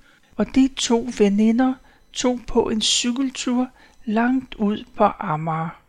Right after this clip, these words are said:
Jonas havde en barnestol på sin mors styr, jeg i en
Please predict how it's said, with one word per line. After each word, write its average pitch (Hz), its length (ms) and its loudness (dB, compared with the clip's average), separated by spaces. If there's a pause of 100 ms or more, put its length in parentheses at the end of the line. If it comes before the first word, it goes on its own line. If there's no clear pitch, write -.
(720)
Jonas 180 520 0
havde 185 200 4
en 175 120 -2
barnestol 196 840 -4 (320)
på 180 100 -2
sin 254 400 2
mors 208 280 2
styr, 254 480 -2 (420)
jeg 247 400 2
i 226 180 0
en 208 220 2